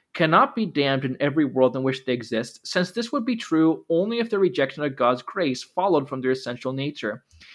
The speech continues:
And this would so greatly restrict their act options as to undermine their responsibility for rejecting God's grace," end quote. In other words, certainty regarding an individual's possession of the trait of transworld damnation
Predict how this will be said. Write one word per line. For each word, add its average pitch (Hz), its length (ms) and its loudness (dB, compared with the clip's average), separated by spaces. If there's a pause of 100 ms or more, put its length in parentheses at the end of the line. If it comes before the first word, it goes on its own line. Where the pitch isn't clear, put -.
(220)
And 165 120 0
this 262 140 4
would 277 120 -2
so 247 260 2
greatly 220 380 2
restrict 214 460 -2
their 214 220 2
act 180 220 0
options 139 460 -2
as 143 160 -4
to - 200 -6
undermine 165 520 2
their 135 100 2
responsibility 131 880 0
for 127 180 -6
rejecting 123 600 -2
God's 120 240 -4
grace," 113 400 -4
end 131 140 -8
quote. 120 280 -6 (640)
In 175 100 4
other 220 200 10
words, 139 440 6
certainty 240 600 2
regarding 165 540 2
an 123 80 -6
individual's 165 580 0
possession 139 540 -2
of 131 60 -2
the - 60 -12
trait 160 320 0
of 143 100 -8
transworld 160 600 -2 (320)
damnation 147 680 -2